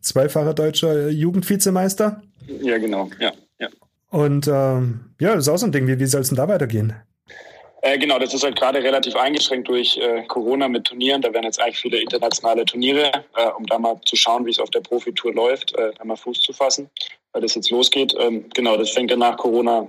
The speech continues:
Speaker 2: nach Corona wieder an. Dementsprechend ist da mit Tennis und, und, und das Illinois Unity relativ wenig Zeit für, für Studium.
Speaker 1: Mhm. Aber hast du da Ziele, Ambitionen?
Speaker 2: Ja, doch.
Speaker 1: Willst du da mal in den Profizirkus einsteigen, oder?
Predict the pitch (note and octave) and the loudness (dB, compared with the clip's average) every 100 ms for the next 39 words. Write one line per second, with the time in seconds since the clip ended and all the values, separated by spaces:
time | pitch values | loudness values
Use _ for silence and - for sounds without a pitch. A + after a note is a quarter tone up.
0 | - - A2+ - G#2+ A2+ A2 G#2 - A2 | -8 -4 -4 -4 -2 0 0 0 0 0
1 | G#2+ A2 - - G#2 G#2 - G#2+ G#2 - | -2 -4 -4 -4 -4 -6 -4 -2 -2 -2
2 | A#2+ B2 A2+ B2 A2+ - - A2 - A2 | 0 2 2 0 -4 -6 -8 -8 -8 -12
3 | G#2 - - A2+ A2 A2 A2 A#2+ - - | -12 -2 0 0 -2 -2 0 0 -2 0
4 | A#2 A2+ A#2+ A2 A#2 A2+ - - G#2+ G#2 | 0 0 0 0 0 -2 -2 0 2 0
5 | - G#2 G2+ - - A2+ G2+ - _ _ | -2 -8 -12 -10 -8 -6 -8 -10 _ _
6 | _ _ _ _ _ - B2 G#2+ C#3+ - | _ _ _ _ _ -2 0 2 -2 -6
7 | A2+ G2+ B2+ B2+ C#3 C#3 A#2 A2 - D3 | -14 -6 0 0 0 0 0 0 2 2
8 | G3+ F#3+ C#3+ C#3 C#3 C3 - D3 F#3+ F#3+ | 2 0 -2 -2 -2 0 0 0 0 0
9 | E3 - - C3+ B2 A2+ A2 A#2+ B2 A#2+ | -2 -10 -6 -2 0 0 -4 -6 -12 -4
10 | C3+ D3 D#3+ D3 C#3 C#3 C3 D#3 F3 G3 | -2 0 0 0 0 -2 -2 -2 0 0
11 | F#3 G3 G3 G3+ F#3+ - F3 E3+ F3 E3+ | 0 0 0 0 0 0 0 0 0 0
12 | E3+ E3+ D3 C#3 C3+ | 0 0 0 0 -2